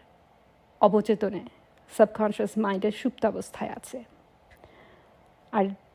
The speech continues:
যেহেতু এখন সময় হয়েছে আবার জেগে ওঠার, তাই সেই কোডগুলো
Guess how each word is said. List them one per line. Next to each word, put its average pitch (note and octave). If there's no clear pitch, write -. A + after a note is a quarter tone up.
যেহেতু D4+
এখন C4
সময় A#3+
হয়েছে G3
আবার G3
জেগে G3+
ওঠার, G#3+
তাই G#3
সেই G#3+
কোডগুলো A3+